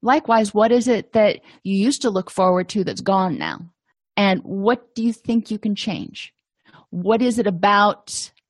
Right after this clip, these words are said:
this situation that you might be able to change?" Uh, we need to validate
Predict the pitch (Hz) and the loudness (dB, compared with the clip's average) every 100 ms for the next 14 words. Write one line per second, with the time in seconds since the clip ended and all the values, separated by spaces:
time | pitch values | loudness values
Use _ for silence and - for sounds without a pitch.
0 | _ 202 208 - 214 - 202 190 196 175 | _ -6 -4 -4 -4 0 2 2 0 -4
1 | 151 175 - _ _ _ _ 185 185 190 | -4 -6 -10 _ _ _ _ -2 0 0
2 | 196 180 - 170 107 - 135 - - - | 0 0 -2 -4 -2 -4 -6 -6 -10 -10
3 | - - _ _ _ _ _ - - _ | -16 -18 _ _ _ _ _ -20 -20 _
4 | 226 208 285 320 339 240 214 220 302 233 | -6 2 4 4 2 0 2 2 2 2
5 | 170 - _ - | 0 -4 _ -20